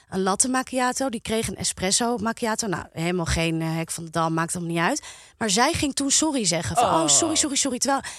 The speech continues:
Speaker 1: ik dacht,
Speaker 2: Ja.
Speaker 1: "Nee, die jongen heeft het gewoon, heeft zich vergist en dat boeit niet."
Speaker 2: Ja.
Speaker 1: Maar zeg gewoon, "Oh, jeetje, vervelend. Nou, kan ik dan alsnog die latte macchiato krijgen?" Want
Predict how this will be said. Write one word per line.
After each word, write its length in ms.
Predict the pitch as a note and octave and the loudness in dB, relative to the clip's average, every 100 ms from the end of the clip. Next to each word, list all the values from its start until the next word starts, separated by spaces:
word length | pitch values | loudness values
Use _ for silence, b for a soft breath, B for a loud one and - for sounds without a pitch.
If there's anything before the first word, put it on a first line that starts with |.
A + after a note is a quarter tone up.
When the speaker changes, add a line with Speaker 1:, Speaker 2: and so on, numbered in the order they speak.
| B B B - | B B B -6
Speaker 1:
ik 180 | D4+ | -2
dacht, 260 | C#4 C4+ - | 2 2 2
Speaker 2:
Ja. 80 | D#4 | 0
Speaker 1:
"Nee, 120 | C#4+ | 2
die 160 | D4 B3 | 0 0
jongen 380 | E4 F#4+ B3+ A#3 | 2 4 4 2
heeft 180 | B3 | 0
het 120 | A#3 - | -2 0
gewoon, 320 | A#3+ A#3+ - | 0 0 -4
heeft 220 | - B3+ | -4 -2
zich 140 | - B3 | -2 -2
vergist 400 | A#3+ - D#4 - | -4 -2 2 2
en 60 | B3 | 0
dat 120 | F3+ | 0
boeit 220 | F4 G#4+ | 0 0
niet." 280 | F3 G3+ F#4 - | -2 -2 -2 -2
Speaker 2:
Ja. 200 | G3 - B | -4 -4 B
Speaker 1:
Maar 260 | B3+ C#4+ C#4+ | 0 2 4
zeg 220 | F4+ F4 | 4 2
gewoon, 280 | D#4 - E4+ | 0 2 0
"Oh, 80 | C#4 | 2
jeetje, 280 | D4+ - | 0 0
vervelend. 560 | - D4 - G#3 C#4 C4 | -2 0 2 2 2 2
Nou, 220 | D4+ B3 | 2 2
kan 180 | C#4+ D4 | 2 -2
ik 80 | D4+ | 0
dan 140 | C#4 | -2
alsnog 340 | C4+ - C#4+ - | 0 0 0 -2
die 120 | B3 | -2
latte 240 | B3 A3+ | -2 0
macchiato 440 | A3 - A#3 D#4+ A#3 | -2 -2 0 0 -2
krijgen?" 440 | - D#3 E3 E3 | -2 -2 -2 -2
Want 180 | G#3+ | -2